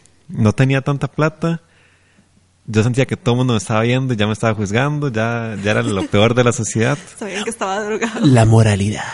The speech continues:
Speaker 1: Ajá, sí, yo, sí, no, ya... Después de esto voy a la cárcel, eso estaba pensando. Y,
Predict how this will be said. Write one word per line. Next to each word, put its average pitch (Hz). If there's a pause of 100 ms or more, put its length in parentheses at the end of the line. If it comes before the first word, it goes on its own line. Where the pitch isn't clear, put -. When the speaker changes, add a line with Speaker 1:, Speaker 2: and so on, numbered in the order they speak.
(300)
Speaker 1:
Ajá, 117 (100)
sí, 143
yo, 123
sí, 139
no, 147 (300)
ya... 123 (600)
Después 117
de 131
esto 135
voy 131
a 131
la 127
cárcel, 165
eso 135
estaba 131
pensando. 147 (1400)
Y, 151